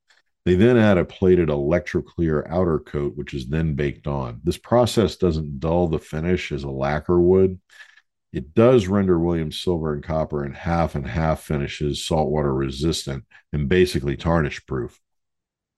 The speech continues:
They are rigged with split rings and a single treble hook. They come in a range of sizes and more than thirty colors. But again, for reds, look for the gold and copper and related colors.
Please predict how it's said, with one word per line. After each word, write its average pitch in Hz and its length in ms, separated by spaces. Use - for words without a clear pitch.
They 87 180
are 82 120
rigged 87 260
with 73 140
split - 320
rings 101 400
and 71 160
a 67 60
single 87 360
treble 67 480
hook. - 220
They - 80
come 76 220
in 71 60
a 69 60
range 85 540
of 69 80
sizes 71 560
and 67 100
more 69 200
than 62 160
thirty 67 260
colors. 71 500
But 87 120
again, 123 340
for 104 180
reds, 107 480
look 92 200
for 98 100
the 95 80
gold 80 360
and 71 120
copper 71 540
and 64 180
related 69 480
colors. 64 640